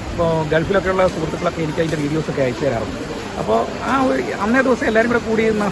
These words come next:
സദ്യയൊക്കെ കഴിക്കുമ്പോൾ ഇലയിലൊക്കെ, നമുക്ക് മലയാളികളുടെ ഒരു പ്രത്യേകതയാണ്, ഓണത്തിന് എന്തായാലും നമ്മൾ ഒരു വാഴയിലയൊക്കെ വെട്ടി ആ വാഴയിലയിലാണ് ചോറുണ്ണുന്നത് അല്ലേ, സദ്യ കഴിക്കുന്നത്. അപ്പോൾ പല, പറ്റുന്നിടത്തോളം ചെറിയ കറികളൊക്കെ കുറേയൊക്കെ ഉണ്ടാക്കാൻ നോക്കും, എത്ര ബുദ്ധിമുട്ടാണേലും നമ്മൾ അങ്ങനെയൊക്കെ ചെയ്യും അല്ലേ? അപ്പോൾ അതൊക്കെ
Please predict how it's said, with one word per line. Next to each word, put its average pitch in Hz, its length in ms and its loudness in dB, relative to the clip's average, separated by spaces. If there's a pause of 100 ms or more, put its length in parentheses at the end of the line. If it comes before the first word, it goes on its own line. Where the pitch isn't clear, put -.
സദ്യയൊക്കെ 190 380 0
കഴിക്കുമ്പോൾ 160 340 0 (160)
ഇലയിലൊക്കെ, 175 380 4 (100)
നമുക്ക് 160 220 -2
മലയാളികളുടെ 208 420 4
ഒരു 208 100 2
പ്രത്യേകതയാണ്, 165 460 0 (320)
ഓണത്തിന് 233 480 2
എന്തായാലും 196 400 2
നമ്മൾ 175 160 2 (160)
ഒരു 165 180 0
വാഴയിലയൊക്കെ 165 520 2
വെട്ടി 139 240 -2
ആ - 100 0
വാഴയിലയിലാണ് 151 680 2
ചോറുണ്ണുന്നത് 117 500 -2
അല്ലേ, 143 220 0
സദ്യ 143 240 0
കഴിക്കുന്നത്. 107 360 -2 (380)
അപ്പോൾ 143 240 0
പല, 143 100 2 (400)
പറ്റുന്നിടത്തോളം 170 600 2
ചെറിയ 175 220 2
കറികളൊക്കെ 165 400 2
കുറേയൊക്കെ 160 380 2
ഉണ്ടാക്കാൻ 151 340 -2
നോക്കും, 143 300 -2 (440)
എത്ര 165 300 0
ബുദ്ധിമുട്ടാണേലും 165 560 0
നമ്മൾ 160 160 0
അങ്ങനെയൊക്കെ 156 320 -2
ചെയ്യും 117 200 -2
അല്ലേ? 135 120 0 (320)
അപ്പോൾ 131 180 -4
അതൊക്കെ 208 240 0